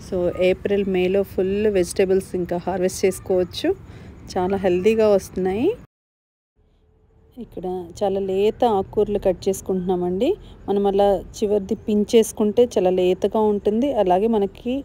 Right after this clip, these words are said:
ఆ ఆకుకూరలు అనేది చాలా బుషీగా పెరుగుతాయి. మా హస్బెండ్కి చాలా ఇష్టం ఇలాంటి లేత ఆకుకూరలు అంటే. So,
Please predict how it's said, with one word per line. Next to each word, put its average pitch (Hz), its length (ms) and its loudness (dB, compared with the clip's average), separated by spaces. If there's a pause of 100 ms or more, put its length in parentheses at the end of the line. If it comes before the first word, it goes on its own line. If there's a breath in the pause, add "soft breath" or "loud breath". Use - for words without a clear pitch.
(120)
ఆ - 20 0 (140)
ఆకుకూరలు 202 400 0
అనేది 214 260 -2
చాలా 190 240 2 (100)
బుషీగా 208 420 2
పెరుగుతాయి. 190 500 2 (720 loud breath)
మా 202 100 -10 (100)
హస్బెండ్కి 202 420 -10 (140)
చాలా 196 320 -4 (100)
ఇష్టం 196 260 -6 (100)
ఇలాంటి 190 300 -4 (100)
లేత 190 220 0 (140)
ఆకుకూరలు 185 480 -2
అంటే. 233 200 2 (520 loud breath)
So, - 80 -4